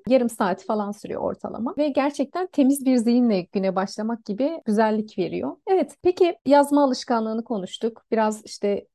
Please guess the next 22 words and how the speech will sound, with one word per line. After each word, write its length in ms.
kitap 300
yazmak 320
isteyenler 420
için 240
önerilerde 720
bulundun. 460
Böyle 100
görüşmenin 720
böyle 200
yavaştan 540
sonuna 320
gelirken 600
neler 300
söylemek 480
istersin? 600
Bu 120
alanlarla 520
ilgili 440
neler 420
önerirsin? 640
Ya 160
da 220